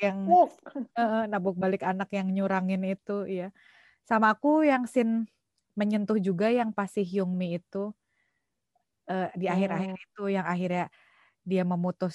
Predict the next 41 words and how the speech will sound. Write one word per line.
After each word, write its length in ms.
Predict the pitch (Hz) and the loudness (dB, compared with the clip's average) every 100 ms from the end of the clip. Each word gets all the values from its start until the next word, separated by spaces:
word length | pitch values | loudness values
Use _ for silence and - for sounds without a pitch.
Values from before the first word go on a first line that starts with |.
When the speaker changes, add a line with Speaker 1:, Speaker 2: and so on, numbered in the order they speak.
| - | -6
Speaker 1:
tali 320 | 190 175 175 180 | -2 0 0 -2
persaudaraan 640 | 175 170 180 170 165 175 180 | -4 -4 -2 0 0 -2 -4
sama 260 | 170 160 170 | -4 -2 -2
adiknya, 680 | 170 175 175 170 170 170 170 | -2 -2 -4 -2 -4 -6 -6
kayak 140 | 156 156 | -8 -8
gitu. 80 | 160 | -10
Kayak, 120 | 160 175 | -6 -2
"Ya 40 | 185 | 0
udah 120 | 214 214 | 0 0
demi 180 | 180 185 | -2 -4
kebahagiaan 540 | 165 165 165 160 156 | -4 -2 -2 -4 -4
Speaker 2:
Hmm. 40 | 165 | -4
Speaker 1:
kamu, 440 | 165 175 202 220 226 214 - _ _ _ _ 220 165 | -4 -2 0 -2 -6 -16 -20 _ _ _ _ -18 -8
udah 400 | 170 185 180 180 - - | -2 0 0 -4 -14 -18
kita 420 | 175 196 202 - - | -10 -2 -2 -2 -6
hidup 260 | 185 175 175 | -6 -4 -4
sendiri-sendiri 580 | 190 170 165 175 165 165 | -4 -4 -4 -4 -4 -4
aja," 380 | 165 165 180 180 170 | -4 -2 -2 -2 -2
gitu. 140 | 160 - | -6 -8
Terus 160 | 196 202 | -6 -4
yang 100 | 180 | -4
dia 140 | 175 180 - 170 | -4 -4 -6 -8
datang 340 | 165 - 165 170 | -8 -8 -12 -6
kembali 300 | 170 165 165 | -4 -4 -6
ke 80 | 170 | -6
Dongbek 460 | 165 160 165 175 - | -4 -4 -4 -6 -6
gitu 260 | 156 170 160 | -8 -6 -8
untuk, 180 | 165 - _ _ _ - | -8 -14 _ _ _ -12
"Aku 140 | - 233 | -6 -2
memang 260 | 226 220 202 | -2 0 0
nyuri 260 | 196 190 | 0 0
uang 240 | 175 175 170 | -2 -2 -2
kamu 300 | 170 170 185 196 180 | -4 -2 -2 -2 -4
untuk 100 | - | -6
dia 120 | 165 156 | -4 -4
bisa 200 | 160 156 | -4 -6
ke 60 | 156 | -6
Amerika 520 | 160 165 165 156 170 156 | -6 -4 -6 -6 -6 -6
itu 220 | - 196 | -4 -2
ya, 180 | 196 226 - _ _ - | -2 -4 -10 _ _ -10
untuk 280 | 170 - | -10 -10